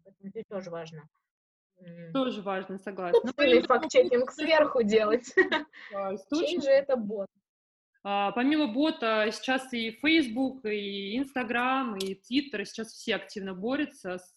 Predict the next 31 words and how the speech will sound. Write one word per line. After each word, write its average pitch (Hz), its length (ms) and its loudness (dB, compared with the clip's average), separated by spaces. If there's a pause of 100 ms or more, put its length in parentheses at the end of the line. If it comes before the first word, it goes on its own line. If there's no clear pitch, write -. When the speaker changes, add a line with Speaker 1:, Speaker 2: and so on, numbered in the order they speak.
Speaker 2:
а, 170 380 -8
всякими 190 480 -10
мифами 190 560 -8
и 175 40 -12
прочим. 220 420 -8
Мы 190 40 -8
рассказывали 196 480 -6
в - 80 -20
прошлых - 340 -14
подкастах 208 640 -8 (520)
про 190 380 -4
актера, 214 480 -4
Speaker 1:
Мгм. 196 40 -6
Speaker 2:
который 202 300 -8
опубликовал 185 680 -8
то, 160 380 -12 (260)
информацию 208 540 -4
о - 40 -14
том, 196 120 -8
что 180 540 -8
башня 202 360 -4
пять 180 260 -8
G 277 360 0
вредна 190 340 -6
для 180 140 -6
здоровья, 208 480 -4
вызывает 185 440 -8
коронавирус. 208 800 -6 (400)
Вот, 190 440 -4
и, 220 100 2 (260)
э, 208 220 -2